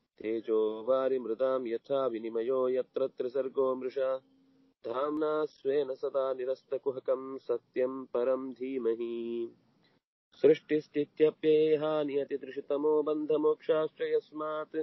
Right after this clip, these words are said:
अस्य श्रीब्रह्मरुद्रप्रभृतिसुरनरद्विषशत्रुत्मकस्य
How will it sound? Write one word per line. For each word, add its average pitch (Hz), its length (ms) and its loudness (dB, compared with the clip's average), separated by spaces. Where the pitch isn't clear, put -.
अस्य 175 380 2
श्रीब्रह्मरुद्रप्रभृतिसुरनरद्विषशत्रुत्मकस्य 135 4000 0